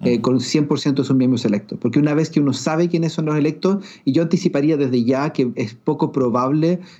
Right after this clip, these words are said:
Speaker 1: que la distribución de fuerzas políticas sea radicalmente distinta a la que existe hoy día en el Congreso, pues obviamente va a haber di-, cosas distintas, pero en los márgenes. Eh, eh, por lo tanto, yo creo que en, en términos de, de,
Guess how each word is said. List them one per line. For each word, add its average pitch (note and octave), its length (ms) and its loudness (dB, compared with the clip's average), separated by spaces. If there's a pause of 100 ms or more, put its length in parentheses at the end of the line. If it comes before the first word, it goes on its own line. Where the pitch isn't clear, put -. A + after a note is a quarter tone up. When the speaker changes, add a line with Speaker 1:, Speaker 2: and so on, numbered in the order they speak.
(120)
Speaker 1:
que C#3+ 80 0
la C3 160 2
distribución B2+ 500 0
de D3 80 0
fuerzas D3 220 0
políticas C3+ 420 0
sea C3+ 240 0
radicalmente B2+ 760 0
distinta C#3+ 600 0
a C3+ 60 0
la C3 100 2
que B2 80 0
existe A#2+ 220 -4
hoy B2+ 60 2
día C3 100 2
en B2+ 80 2
el A#2+ 60 0
Congreso, F3 480 0
pues F2 260 -2 (320)
obviamente A#2+ 340 0
va G#2+ 60 2
a G#2+ 40 2
haber C#3+ 140 0
di-, C#3+ 120 -2
cosas - 220 0
distintas, C#3+ 340 0
pero A#2 100 0
en A2+ 80 2
los G#2 100 2
márgenes. C#3 460 -2 (560)
Eh, B2 400 2 (760)
eh, - 320 -10 (180)
por D#3 100 0
lo D#3+ 80 2
tanto, E3+ 400 0
yo E3 100 0
creo F3+ 240 2
que F3+ 140 0
en, D3+ 100 -2
en D3 120 -2
términos E3+ 420 2
de, C#3+ 280 2 (140)
de, B2 480 2